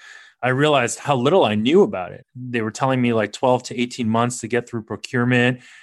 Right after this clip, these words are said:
and the sales cycle would take that long. And we, they, they talked about all these different things that I had no idea about. And so I,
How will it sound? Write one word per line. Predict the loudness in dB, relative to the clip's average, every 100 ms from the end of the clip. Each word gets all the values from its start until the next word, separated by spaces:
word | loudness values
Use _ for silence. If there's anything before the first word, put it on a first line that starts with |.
| -16 -4
and | -2 -2
the |
sales | 0 2 2 2
cycle | 0 -2 -2
would | -4 -2
take | -4 -2
that | -2 0
long. | 2 4 2 2
And | -2 -4 -4
we, | -6 -4
they, | -6 -6
they | -4 -4
talked | -2 -4 -2
about | 0
all | 2 4
these | 2
different | -2 -6 -6
things | -4 -2
that | 0
I |
had | 0 0
no | 0 0 0
idea | 0 0 -2 0 4 4
about. | 4 0 0 -6 -16 -20 -20 -20 _ _ -2
And | -2 0
so | 0 0 0
I, | -4